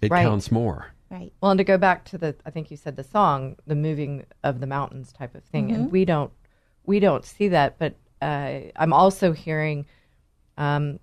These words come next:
Speaker 2: echoing of Jacob, uh, ta-, talking to us, um, uh, about that ob-, obedience
Speaker 3: Mm-hmm.
Speaker 2: and that trust.
Speaker 3: Right.
Speaker 2: And when, when we trust, even though we can't see,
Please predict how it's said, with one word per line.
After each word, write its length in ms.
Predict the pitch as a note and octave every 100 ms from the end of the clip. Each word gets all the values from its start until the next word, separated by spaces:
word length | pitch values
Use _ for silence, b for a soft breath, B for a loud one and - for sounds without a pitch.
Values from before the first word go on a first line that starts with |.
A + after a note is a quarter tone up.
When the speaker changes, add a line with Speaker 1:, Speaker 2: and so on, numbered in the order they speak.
| -
Speaker 2:
echoing 520 | E3 F#3+ F3 D#3+ D3+
of 100 | C#3
Jacob, 480 | - E3+ E3+ D3+ - -
uh, 460 | D3+ C#3+ C3+ C3 B2+ -
ta-, 260 | - D3+ - -
talking 420 | E3 D#3 D#3+ C#3+
to 240 | - C3+
us, 240 | B2+ C3 - - -
um, 560 | C#3+ C3+ C3 C3 B2+ - _
uh, 220 | - G1+ -
about 320 | D3 D3+ D3
that 120 | D3
ob-, 220 | C3+ B2+ - D3
obedience 640 | C3 E3+ E3+ A2+ G#2 - _ -
Speaker 3:
Mm-hmm. 320 | F3+ F3+ B2
Speaker 2:
and 140 | D3 C3
that 160 | -
trust. 600 | - E3+ C3+ - - _ -
Speaker 3:
Right. 300 | G3+ G3+ - D3
Speaker 2:
And 180 | C#3 C#3
when, 580 | D#3 D3 D3 D3 C#3+ -
when 640 | D3 D3 C#3+ C#3+ C#3+ C#3 - _ D3 - _ D3+
we 280 | E3 D#3+ D3+
trust, 840 | - G3 G#3+ B2 F3+ - _ _ _ _ _ _ _
even 240 | E3 D3+ D3
though 100 | D3
we 160 | D3+
can't 420 | - - E3+ -
see, 680 | - - A#3 F3+ C3+ C#3 E3